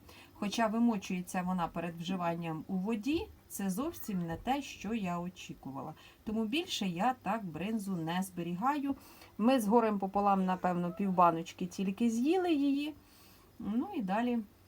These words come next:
Звичайно, можна її додавати, от як я показувала, як я роблю коржі з бринзою.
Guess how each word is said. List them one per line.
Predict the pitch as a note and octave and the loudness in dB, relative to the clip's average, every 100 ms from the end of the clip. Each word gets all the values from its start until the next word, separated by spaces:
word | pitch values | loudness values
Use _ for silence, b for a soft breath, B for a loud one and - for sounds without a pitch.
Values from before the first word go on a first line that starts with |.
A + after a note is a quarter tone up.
| - - - - - - | -20 -20 -20 -20 -20 -6
Звичайно, | C#4 A4 A4+ F4+ C#4+ | -2 -2 0 2 4
можна | C4 C#4+ C4 A#3+ | 4 2 4 2
її | G#3+ A3+ A#3+ | 2 0 0
додавати, | G#3+ F#3 F#3+ A3 G#3+ G3 | 0 0 2 4 2 0
от | F3+ F3 | -4 -4
як | F3 F3+ | -6 -4
я | F3 | -4
показувала, | F#3 - E3+ F3 F3 F3 E3+ | -6 -6 -4 -4 -4 -2 -2
як | E3 | -4
я | F#3 E3+ | -2 -2
роблю | E3 E3 E3 | -2 -4 -4
коржі | F#3 F#3+ A#3 D#4+ | -2 0 0 0
з | B3 | 0
бринзою. | A#3+ B3+ B3 A3+ A3+ A3 | 0 0 0 0 -2 -4